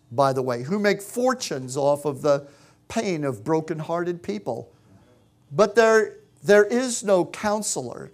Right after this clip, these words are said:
no matter how brilliant, no matter how they can analyze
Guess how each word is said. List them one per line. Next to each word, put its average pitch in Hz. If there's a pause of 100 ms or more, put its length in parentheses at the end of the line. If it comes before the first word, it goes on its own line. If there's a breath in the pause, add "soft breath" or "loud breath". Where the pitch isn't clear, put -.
(120)
no 160
matter 196
how 220
brilliant, 190
no 190
matter 202
how 233
they 226
can 214
analyze 165